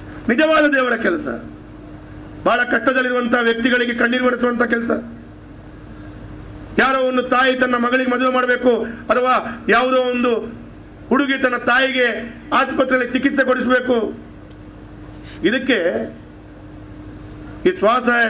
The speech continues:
ಸಂಘದ ಮುಖಾಂತರ ಸಾಲವನ್ನ ಪಡ್ಕೊಂಡು ಆ ಚಿಕಿತ್ಸೆಯೋ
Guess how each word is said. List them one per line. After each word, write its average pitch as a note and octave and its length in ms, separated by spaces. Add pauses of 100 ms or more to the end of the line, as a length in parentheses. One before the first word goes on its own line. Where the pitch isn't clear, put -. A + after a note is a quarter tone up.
ಸಂಘದ G#3+ 320
ಮುಖಾಂತರ G3+ 420 (1120)
ಸಾಲವನ್ನ G#3+ 500 (100)
ಪಡ್ಕೊಂಡು G3+ 480 (480)
ಆ - 20 (140)
ಚಿಕಿತ್ಸೆಯೋ A3+ 540